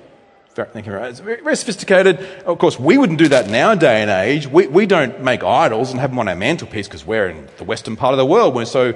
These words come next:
intelligent and sophisticated, so we don't have idols at all, except we look in the mirror and go, "Oh, I'll give my life to that thing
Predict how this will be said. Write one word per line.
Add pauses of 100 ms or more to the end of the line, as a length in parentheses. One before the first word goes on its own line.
(280)
intelligent
and
sophisticated,
so (220)
we
don't
have
idols
at
all, (220)
except
we
look
in
the
mirror
and
go,
"Oh,
I'll (300)
give
my
life
to
that
thing